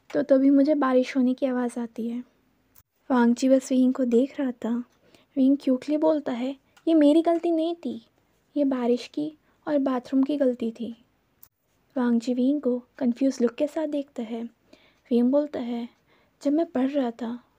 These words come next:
बोला ना बाहर बारिश हो रही थी, तो मैंने तो सोचा एक बार जाके देख लो कि बारिश। तो मैं पहले खिड़की से बाहर देख रहा था, लेकिन उसके बाद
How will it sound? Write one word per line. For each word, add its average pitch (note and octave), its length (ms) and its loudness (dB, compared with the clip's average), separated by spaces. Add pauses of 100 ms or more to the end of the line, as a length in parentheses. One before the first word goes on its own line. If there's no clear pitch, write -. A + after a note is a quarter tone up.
बोला C4 260 4
ना D#4 120 -2
बाहर C#4 260 0
बारिश B3 440 -2
हो B3 60 -4
रही A3+ 180 -6
थी, A3+ 280 -14 (540)
तो B3 220 2
मैंने A#3 340 0
तो C4 60 -10
सोचा C4 460 -10
एक B3+ 280 -6
बार C4+ 120 0
जाके B3+ 320 -4
देख B3+ 320 -4
लो D4+ 60 -4
कि D4 120 -8
बारिश। C4+ 340 -6 (1040)
तो C4+ 100 4
मैं C4+ 160 6
पहले C#4 260 0
खिड़की C4+ 340 -4
से C#4 140 -2
बाहर A#3 280 -2
देख A3+ 240 -2
रहा A3+ 100 -6
था, A3+ 340 -12 (380)
लेकिन C4+ 260 0
उसके C4+ 280 -4
बाद B3 240 -4